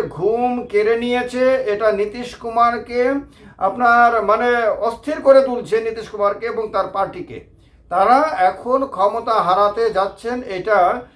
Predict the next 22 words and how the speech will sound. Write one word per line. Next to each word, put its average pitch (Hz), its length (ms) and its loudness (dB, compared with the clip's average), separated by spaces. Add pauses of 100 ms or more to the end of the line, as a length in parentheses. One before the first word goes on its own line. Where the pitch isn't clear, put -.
(300)
সেই 311 340 2 (120)
জনমত 277 400 4
সার্ভে 226 280 0 (100)
বলছে, 180 300 -4 (300)
যে 185 100 -2 (140)
জনমত 208 420 2 (100)
সার্ভে 180 300 -2 (180)
তাদের 233 320 0 (160)
প্রিয়জনরা 262 680 4
মিলে 254 360 2
করেছে। 190 320 0 (1700)
এবার 180 500 4 (1300)
আপনার 190 520 4 (320)
নীতিশ 254 340 -2
কুমারের 294 380 2 (120)
বিশ্বাসযোগ্যতা 262 960 -2 (260)
কমেনি, 277 480 4 (100)
একটুও - 340 -4
কমেনি, 185 420 -2 (300)
এই 240 220 -2
কথা 208 220 -2
বলছে 262 360 -4